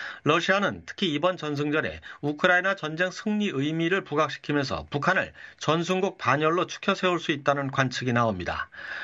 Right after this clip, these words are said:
서울대 통일평화연구원 장용석 박사는 미국의 도널드 트럼프 행정부 출범을 앞두고 북러 간 군사적 연대를 보여주는 이런 신호들이 나오는 데 대해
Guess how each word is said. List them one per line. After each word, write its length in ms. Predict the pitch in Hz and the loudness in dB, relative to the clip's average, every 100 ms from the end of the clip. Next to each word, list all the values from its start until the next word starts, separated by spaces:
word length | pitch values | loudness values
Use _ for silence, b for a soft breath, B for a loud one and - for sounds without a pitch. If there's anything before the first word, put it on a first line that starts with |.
| B | B
서울대 400 | - 190 190 190 | 0 2 4 2
통일평화연구원 960 | 190 190 180 175 175 165 151 151 170 107 | 0 0 0 0 2 2 2 2 2 0
장용석 480 | 120 139 156 147 139 | -2 0 0 -2 0
박사는 480 | 143 135 160 87 78 B B B | 0 2 0 -2 -10 B B B
미국의 440 | 135 170 185 180 | 0 0 2 0
도널드 380 | 143 160 170 185 | 2 0 0 -2
트럼프 380 | - 180 175 165 | -2 -2 0 -4
행정부 460 | 175 175 175 165 | -2 0 0 0
출범을 460 | 160 180 160 160 147 | 0 0 2 2 2
앞두고 500 | 139 135 143 110 - B B | 2 -2 -6 -6 -8 B B
북러 280 | - 156 170 | 0 2 4
간 220 | 170 160 | 2 0
군사적 460 | 135 151 156 170 180 | -2 0 2 2 2
연대를 420 | 139 143 156 160 | 0 0 0 0
보여주는 500 | 143 147 139 160 175 | 0 -2 0 0 0
이런 260 | 127 139 156 | 2 2 2
신호들이 580 | 143 - 190 185 170 170 | -2 0 2 2 0 2
나오는 320 | 131 123 131 | 2 2 0
데 120 | 123 | 0
대해 280 | 131 110 69 | 0 0 -4